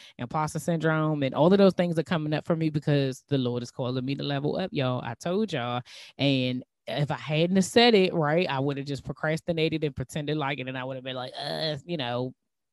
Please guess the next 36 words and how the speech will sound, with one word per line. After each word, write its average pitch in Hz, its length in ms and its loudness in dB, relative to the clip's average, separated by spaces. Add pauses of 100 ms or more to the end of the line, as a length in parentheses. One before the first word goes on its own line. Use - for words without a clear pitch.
(120)
April, 131 540 -6
May, 151 380 0
whatever. 143 500 2 (460)
Um, 143 340 2
but 156 140 2
God 165 240 -2
is - 80 -8
calling 180 360 2
me 160 160 -4
to 147 60 -4
move, 139 460 -2
and 127 420 -4 (960)
whoo, 466 380 8 (380)
child, 127 480 -2 (120)
that's 190 180 2
all 165 200 6
I 151 80 4
can 151 180 2
say 147 280 0
is, 127 200 -8 (160)
whoo, 220 220 2 (260)
child. 117 400 -6 (160)
Um, 147 640 2 (340)
<laughs> - 360 -20
it, 208 180 6 (1400)
it's, 285 200 4
it, 226 200 10
it 247 120 8
be 254 140 2
a 196 80 6
lot, 160 300 2
bruh. 143 200 0
I 175 120 0
know 170 260 0
I 147 160 0
be, 139 400 0